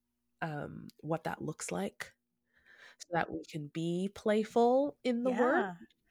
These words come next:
Speaker 1: So we can be ridiculous in the work, because in the reality of life, when we're in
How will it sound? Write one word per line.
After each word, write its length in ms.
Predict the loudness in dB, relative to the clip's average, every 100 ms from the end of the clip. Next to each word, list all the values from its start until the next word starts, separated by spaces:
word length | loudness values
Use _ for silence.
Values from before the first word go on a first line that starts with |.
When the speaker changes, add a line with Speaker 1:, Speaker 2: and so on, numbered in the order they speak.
| _ _
Speaker 1:
So 140 | 2 2
we 80 |
can 180 | 4 0
be 420 | 0 4 6 6 6
ridiculous 760 | 4 4 2 4 4 4 2
in 200 | 0 -2
the 80 | 0
work, 320 | 2 2 2
because 240 | 0 0 2
in 80 | 2
the 80 |
reality 880 | 2 2 0 0 -2 0 2 2 -2 -6 -2
of 160 | -2
life, 640 | 0 -2 2 2 0 -8 -20 -20 -20 -18 -14 -4
when 160 | -2
we're 320 | 2 4 4
in 720 | 2 0 0 0 -2 -6 -10